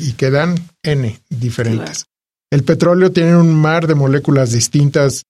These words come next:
Speaker 1: grandes, pequeñas, complejas, este, sulfuradas, no sulfuradas, con anillos, sin anillos, etcétera. Para, si realmente quisiera comérmelas todas, este, para decirlo coloquialmente,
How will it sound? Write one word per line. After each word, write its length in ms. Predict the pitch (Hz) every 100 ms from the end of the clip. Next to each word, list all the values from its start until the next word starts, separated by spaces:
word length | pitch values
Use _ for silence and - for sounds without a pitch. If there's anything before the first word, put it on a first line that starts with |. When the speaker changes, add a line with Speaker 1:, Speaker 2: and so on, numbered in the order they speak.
| -
Speaker 1:
grandes, 400 | 127 143 147 143
pequeñas, 600 | 127 113 143 143 139 127
complejas, 680 | 117 120 131 139 139 131 -
este, 240 | 117 -
sulfuradas, 640 | 117 127 - 127 135 139 120
no 120 | 131
sulfuradas, 680 | 139 117 123 127 135 135 -
con 160 | 117
anillos, 360 | 113 139 139 123
sin 140 | 123
anillos, 300 | 120 139 139
etcétera. 480 | 113 139 135 151 233 - _ -
Para, 480 | 135 135 135 135 127
si 240 | - 139
realmente 420 | 123 135 180 196 170
quisiera 320 | - 165 165
comérmelas 640 | 147 131 147 165 139 117 -
todas, 420 | 135 175 190 - -
este, 220 | - 120
para 260 | 120 120
decirlo 640 | 117 117 135 135 131 120 113
coloquialmente, 800 | 107 117 120 135 139 135 131 202